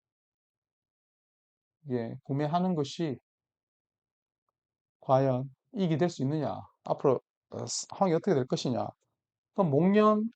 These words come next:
뭐 여러 가지 비슷한 곳이 있겠죠. 옆에 지금 보니까 여기 장원 멘션, 네, 장원 멘션도 주민총회했다고 플랜카드가 붙어 있던데.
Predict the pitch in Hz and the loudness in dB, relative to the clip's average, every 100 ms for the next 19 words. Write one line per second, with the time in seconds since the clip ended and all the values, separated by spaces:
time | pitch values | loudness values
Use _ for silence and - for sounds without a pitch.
0 | - 123 117 139 135 123 117 170 170 170 | -8 -2 2 2 2 -2 2 2 2 -2
1 | - - 131 120 113 123 143 - 127 123 | -4 -4 -2 0 -2 0 -4 -2 -4 -2
2 | 120 113 151 151 135 101 107 127 131 _ | -4 -4 -2 -4 -4 -6 -6 -8 -12 _
3 | _ _ _ _ _ _ _ _ _ _ | _ _ _ _ _ _ _ _ _ _
4 | _ - 127 113 107 101 _ _ _ _ | _ -6 -6 -4 -6 -8 _ _ _ _
5 | _ _ _ _ _ _ _ 117 131 202 | _ _ _ _ _ _ _ 4 4 6
6 | 220 147 - 104 127 131 _ _ _ 131 | 4 2 0 -8 -10 -14 _ _ _ -8
7 | 107 107 _ _ 123 160 208 139 127 113 | -6 -8 _ _ 4 6 6 2 -2 -6
8 | 101 104 131 _ _ _ _ _ _ _ | -6 -10 -12 _ _ _ _ _ _ _
9 | _ _ _ - 135 139 - 190 139 - | _ _ _ -6 -2 -2 4 4 4 2
10 | 98 - 135 127 120 98 - 120 - 110 | -4 -2 -4 0 0 0 -4 -4 -4 -8
11 | 95 117 | -8 -12